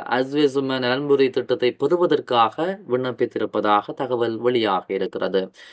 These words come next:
இதனை அமைச்சர் உபாலி பன்னல தெரிவித்திருக்கிறார். கடந்த இரண்டாயிரத்தி இருபத்தி நான்காம் ஆண்டில்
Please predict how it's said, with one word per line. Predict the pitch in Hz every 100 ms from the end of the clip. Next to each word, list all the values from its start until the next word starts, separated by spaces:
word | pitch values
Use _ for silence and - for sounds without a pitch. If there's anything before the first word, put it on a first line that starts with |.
| - 123
இதனை | 127 139 143 143 - -
அமைச்சர் | 113 131 139 143
உபாலி | 123 117 151 165 165
பன்னல | 143 143 143 139 143 151
தெரிவித்திருக்கிறார். | - 151 139 117 110 95 104 101 95 92
கடந்த | - 127 139
இரண்டாயிரத்தி | 131 131 139 135 127 120
இருபத்தி | 113 120 135 135
நான்காம் | 127 120 120 113
ஆண்டில் | 107 139 170 220